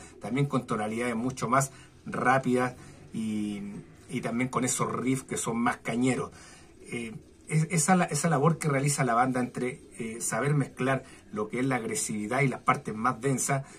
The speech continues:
eh, lo hacen de muy buena forma y en esta canción está demostrado. Cuando termina The Burden se une directamente con Becoming the Ocean.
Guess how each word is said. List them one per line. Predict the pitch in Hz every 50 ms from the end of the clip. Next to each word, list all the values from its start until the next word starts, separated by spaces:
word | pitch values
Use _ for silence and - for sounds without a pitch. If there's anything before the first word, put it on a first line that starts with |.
| - - - -
eh, | 214 220 220 220 220 214
lo | - 233 135
hacen | - - - 117
de | 110 110
muy | 113 123 135 143
buena | 139 123 127 123 120 -
forma | - - 135 131 135 143 143 143 - - - -
y | -
en | 120
esta | 139 147 - 151
canción | 143 - 113 - - 139
está | 131 135 - 127
demostrado. | 120 117 107 - - - 107 110 107 - - - - - - - -
Cuando | - 131 131 131 127
termina | 131 131 143 165 175 165
The | 151 139
Burden | 135 156 180 180 165 170 170
se | 151 - 135 131
une | 135 156 160 156 156 160 -
directamente | - 117 117 120 123 170 165 - - 165 170 180 170 151 - 147
con | 139 139 135 131
Becoming | 117 120 117 - 139 135 143 131 120
the | 117 117
Ocean. | 127 147 151 143 - 165 160 156